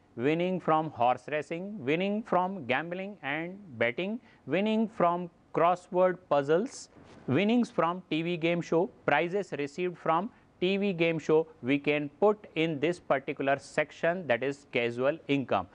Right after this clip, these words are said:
Friends, we have a specific or particular rule for the calculation of this type of income. In the calculation of this particular casual income,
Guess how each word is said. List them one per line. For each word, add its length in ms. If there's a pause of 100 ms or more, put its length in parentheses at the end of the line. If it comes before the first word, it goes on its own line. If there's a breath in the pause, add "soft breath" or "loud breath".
(220 loud breath)
Friends, 460 (220 soft breath)
we 260
have 360 (140)
a 40
specific 800
or 140
particular 560
rule 280
for 180
the 100
calculation 680
of 220
this 200
type 340
of 140 (180)
income. 560 (460 soft breath)
In 360 (140)
the 180 (120)
calculation 680
of 160 (140)
this 160
particular 480
casual 420
income, 420